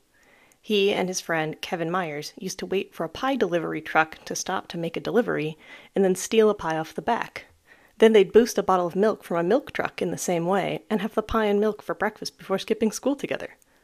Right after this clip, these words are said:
In nineteen seventy-four, after high school, they both ended up living in Hawaii and working for a landscaping company and later a tomato farm together. They worked just enough to pay the bills and spent the rest of their time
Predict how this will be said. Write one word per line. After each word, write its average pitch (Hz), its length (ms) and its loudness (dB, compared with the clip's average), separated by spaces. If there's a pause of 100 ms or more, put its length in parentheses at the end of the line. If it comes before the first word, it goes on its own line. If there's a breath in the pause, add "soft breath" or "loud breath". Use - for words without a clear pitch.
(360 soft breath)
In 196 160 4
nineteen 208 340 2
seventy-four, 202 680 -2 (240)
after - 260 -8
high - 160 -10
school, - 500 -6
they 185 140 0
both 190 260 0
ended 202 200 0
up 175 100 -2
living 170 240 -2
in 160 120 -6
Hawaii 160 540 -4 (120)
and 180 180 -4
working 202 300 -6
for - 180 -6
a 156 60 -2
landscaping 190 600 0
company 156 460 -8 (460 loud breath)
and 190 140 0
later 202 440 4
a - 80 -6
tomato 269 340 2
farm 151 460 -2
together. - 380 -4 (1160 soft breath)
They 233 140 12
worked 277 320 4
just 311 220 6
enough 349 200 2
to 320 80 -6
pay 285 160 -2
the 269 80 -2
bills 170 540 2
and 208 100 -2
spent 196 200 -2
the 196 80 0
rest 202 180 0
of 196 80 -2
their 185 80 -2
time 175 260 -4